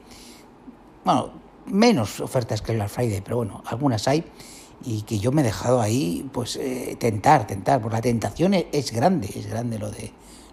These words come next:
lo de los, uh, comprar por comprar. Eh, y hoy, por ejemplo, ya, pues, no he caído, pero mañana caeré, porque, joder, me, me traen el Funko Pop que, que he visto, que es un Funko Pop de Zoya, la,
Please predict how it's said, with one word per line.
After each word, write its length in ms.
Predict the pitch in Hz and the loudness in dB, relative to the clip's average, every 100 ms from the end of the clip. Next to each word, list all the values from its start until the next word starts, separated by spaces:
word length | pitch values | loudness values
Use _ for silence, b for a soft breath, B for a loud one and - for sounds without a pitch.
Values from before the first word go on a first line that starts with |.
| - | -4
lo 80 | 110 | -2
de 60 | |
los, 240 | 110 104 - | -2 -4 -6
uh, 240 | 110 101 101 101 101 - | -6 -6 -8 -10 -14 -14
comprar 760 | - 120 - 120 123 127 127 127 - | -12 -12 -4 4 6 6 4 -2 -6
por 140 | - 113 | -2 -2
comprar. 600 | - 95 135 127 - B B B B - | -4 4 8 8 6 B B B B -14
Eh, 280 | 110 110 113 | -10 -6 -6
y 320 | 120 120 120 | -4 -2 2
hoy, 80 | 139 | 4
por 120 | 135 117 | 4 2
ejemplo, 280 | 127 127 | 0 0
ya, 280 | 120 123 131 | 2 4 4
pues, 360 | 113 101 - 101 - - - - - - - - - | 2 -6 -8 -12 -18 -20 -20 -20 -20 -20 -20 -12 0
no 220 | 151 220 | 6 6
he 60 | |
caído, 420 | 226 139 160 165 165 | 8 6 6 4 4
pero 140 | 120 | 2
mañana 260 | 110 151 143 | 6 6 6
caeré, 400 | 120 113 143 165 B B B | 4 2 0 -4 B B B
porque, 240 | - 107 101 | -8 -6 -6
joder, 300 | - 110 113 | -4 -4 -4
me, 120 | 104 | -6
me 160 | 104 107 | -4 0
traen 220 | 143 160 | 2 2
el 100 | 135 | 0
Funko 360 | - 120 117 | -2 -4 -2
Pop 220 | 110 143 - | 0 0 0
que, 200 | 113 110 | -6 -2
que 100 | 127 | 0
he 40 | |
visto, 360 | 117 113 - 247 B B B B - | 0 -2 -6 -8 B B B B -8
que 60 | - | -6
es 120 | 107 | -4
un 240 | 107 101 95 | -4 -4 -6
Funko 260 | 117 107 | -8 -8
Pop 200 | 101 113 | -4 -4
de 160 | 104 104 | -2 -4
Zoya, 520 | - 123 113 107 101 | -2 0 0 0 -2
la, 400 | 104 107 104 107 | -4 -6 -8 -12